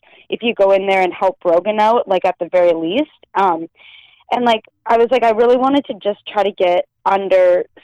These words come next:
sixteen, 'cause I hadn't been, like, under sixteen since grade twelve, and I was kinda sick of that. So, um, that was, like, my whole goal going into the race. And I kinda, I was like, I knew Leslie was gonna pace for, um,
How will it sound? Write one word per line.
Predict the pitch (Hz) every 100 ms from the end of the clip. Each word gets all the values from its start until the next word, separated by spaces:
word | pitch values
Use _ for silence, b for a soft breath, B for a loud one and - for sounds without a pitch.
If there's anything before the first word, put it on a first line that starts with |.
| _
sixteen, | 190 - - - 180 190 214
'cause | 247
I | 185
hadn't | 175 208 233
been, | 185 180 190
like, | 185 180 _
under | 202 185 185
sixteen | - 185 - - 185 180 180 -
since | 175 170 - - _ b _ _
grade | 190 196 185
twelve, | - 185 165 185 214 -
and | 180
I | 175
was | 170 - _
kinda | - 185 180 -
sick | 233
of | 254
that. | 233 247 247 - B B -
So, | - 277 220 220 -
um, | 220 214 190 185 170
that | 233 233
was, | 277
like, | 269 302
my | 277 269
whole | 220 214 220
goal | 180 175 202
going | 196 196 202
into | 196 185
the | 190 170
race. | 160 185 302 - B B B B -
And | 262
I | 233
kinda, | 220 247 240 277 254 -
I | 233 233
was | 233 226
like, | 233 214 -
I | 208
knew | 233 226 262
Leslie | 202 220 - 240
was | 226 -
gonna | 214
pace | - - 196 214 _ -
for, | 196 185 180 -
um, | 190 175 175